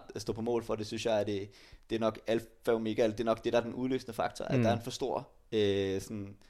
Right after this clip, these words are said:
Speaker 1: spike i de her ting. Men det er jo altid, som jeg sagde, tror jeg, sådan multifaktuelt, ikke? Så der er jo ting, der spiller ind, og det vil jeg altid se mere individuelt på det, end jeg vil se på øvelsen.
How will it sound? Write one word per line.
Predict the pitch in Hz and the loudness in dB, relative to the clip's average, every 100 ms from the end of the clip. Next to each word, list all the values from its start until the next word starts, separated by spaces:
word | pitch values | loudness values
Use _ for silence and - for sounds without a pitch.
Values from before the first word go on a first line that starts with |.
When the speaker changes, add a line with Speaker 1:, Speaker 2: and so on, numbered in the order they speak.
| - - | -16 -10
Speaker 1:
spike | - 87 131 | -2 2 2
i | 135 | 0
de | 127 | -4
her | 120 | -2
ting. | - 123 - - - - | -4 -6 -10 -20 -14 -6
Men | 113 | 0
det | 113 | 6
er | |
jo | 123 | 8
altid, | 139 143 | 6 2
som | 131 | -2
jeg | 117 | 0
sagde, | 120 117 | 2 2
tror | 117 113 107 | 4 4 4
jeg, | 104 - | 4 -2
sådan | - 127 | -8 0
multifaktuelt, | 143 151 143 82 - 110 - | 0 0 -2 -2 -4 -10 -10
ikke? | 143 - | -14 -6
Så | 123 | 0
der | 110 | 2
er | |
jo | 110 | 2
ting, | 156 | -2
der | 131 | -4
spiller | - 101 - | -4 -6 -4
ind, | 127 - - - | -8 -10 -18 -6
og | 120 | -2
det | 120 | 4
vil | 127 | 6
jeg | |
altid | 117 - | 6 2
se | 131 | -2
mere | 120 117 | 2 2
individuelt | 110 139 110 | 2 2 0
på | 110 107 | 2 0
det, | |
end | 107 | 0
jeg | 90 | -2
vil | |
se | - 117 | -2 -2
på | 110 107 | -2 -4
øvelsen. | 110 123 - | -4 -4 -10